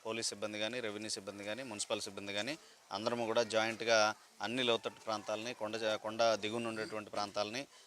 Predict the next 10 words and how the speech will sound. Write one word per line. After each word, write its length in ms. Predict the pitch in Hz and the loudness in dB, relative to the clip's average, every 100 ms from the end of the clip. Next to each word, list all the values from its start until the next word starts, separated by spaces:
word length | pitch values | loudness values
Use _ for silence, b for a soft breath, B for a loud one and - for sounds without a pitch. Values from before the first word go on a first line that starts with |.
| - | -6
so 60 | - | 4
ఎక్కడెక్కడైతే 640 | 117 107 127 127 123 117 | 6 6 4 4 4 4
వర్షం 460 | 123 113 - 131 123 | 2 4 4 2 2
ఎక్కువ 260 | 113 - 117 | 0 -2 -4
పడితే, 500 | 113 107 127 123 - | -4 0 4 4 4
గాలులు 280 | 110 113 117 | 4 4 2
ఎక్కువగా 320 | 110 120 113 | -2 -4 -2
వీస్తే 440 | 107 107 - 131 113 | -2 -4 -2 -2 0
ఇనండేషన్ 440 | 113 113 110 110 | 0 0 0 -2
జరుగుతుందో, 500 | 107 104 - 113 139 | -4 -4 -6 -2 -2